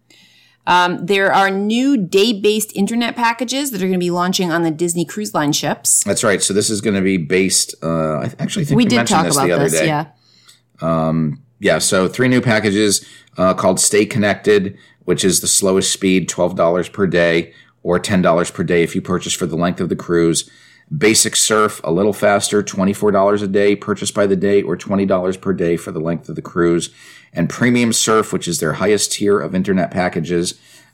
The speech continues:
Speaker 2: um, which is thirty-six dollars a day, or thirty dollars a day if you purchase for the length of the cruise.
Speaker 1: And apparently if you have multiple devices, there will be a discount. So if you have multiple people on one room, you're not gonna be paying that per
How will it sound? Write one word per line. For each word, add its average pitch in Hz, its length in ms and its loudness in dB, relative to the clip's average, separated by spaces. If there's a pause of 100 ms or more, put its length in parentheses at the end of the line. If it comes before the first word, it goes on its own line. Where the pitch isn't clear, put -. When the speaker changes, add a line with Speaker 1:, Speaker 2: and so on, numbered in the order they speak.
Speaker 2:
um, 76 380 0
which 80 320 -2
is 80 240 0
thirty-six 123 520 -2
dollars 87 360 0
a 82 40 -4
day, 85 380 -2 (180)
or 87 200 -4
thirty 87 320 0
dollars 78 340 -2
a 76 80 -6
day 73 320 -2
if - 240 -8
you 78 80 -4
purchase 73 400 -10
for - 160 -10
the 71 100 -8
length 64 460 -10
of 65 140 -10
the - 80 -12
cruise. - 720 -10
Speaker 1:
And 202 120 0
apparently 214 360 0
if 190 100 -6
you 185 80 0
have 170 80 0
multiple 165 400 0
devices, 143 680 -2
there 135 120 -4
will 139 140 -4
be 117 160 -4
a 120 40 -4
discount. 113 800 -6
So 98 320 -6
if - 140 -10
you 139 80 -2
have 123 160 -6
multiple 123 360 -4
people 135 340 -2
on 120 180 -2
one 117 220 -4
room, 101 280 -4
you're 98 140 -4
not 110 120 -14
gonna 123 140 -6
be 117 100 -6
paying 120 280 -6
that 113 220 -10
per 127 460 -4